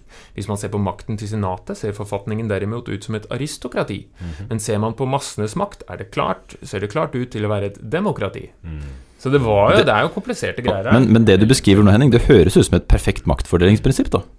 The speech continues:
Speaker 1: Ja.
Speaker 3: Men hvis man er usikker på hvem som har makten,
Speaker 2: Ja.
Speaker 3: også historisk sett, så kan man jo kanskje si at de har lykkes, da.
Speaker 2: Det kan du si. Det, i, i hvert fall i teorien, da.
Speaker 3: Ja.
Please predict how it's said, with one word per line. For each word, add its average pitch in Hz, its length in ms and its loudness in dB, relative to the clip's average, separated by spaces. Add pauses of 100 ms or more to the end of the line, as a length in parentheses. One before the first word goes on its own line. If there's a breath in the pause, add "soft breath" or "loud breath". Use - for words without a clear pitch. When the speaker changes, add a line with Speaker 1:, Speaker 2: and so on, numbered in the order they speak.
(200)
Speaker 1:
Ja. 113 160 2
Speaker 3:
Men 120 100 4
hvis 123 140 2
man 127 100 6
er 139 160 2
usikker 113 500 6
på 123 120 4
hvem 95 120 4
som 123 120 0
har 117 60 4 (120)
makten, - 220 -2
Speaker 2:
Ja. - 60 -4
Speaker 3:
også 90 300 4
historisk 147 420 4
sett, 202 160 2
så 160 80 2
kan 110 120 4
man 113 100 4
jo 160 60 2
kanskje 131 240 2
si 110 140 2
at 95 100 4
de 117 80 2
har 123 80 4
lykkes, 139 340 0
da. 160 140 4 (340)
Speaker 2:
Det 101 200 -4
kan 113 120 -4
du 113 100 -6
si. 90 260 -6 (100)
Det, 101 320 -4 (160)
i, 101 680 -2
i - 40 -6
hvert 92 140 -6
fall 104 140 -4
i 107 60 -4
teorien, 123 420 -2
da. 98 100 -2 (260)
Speaker 3:
Ja. 101 120 2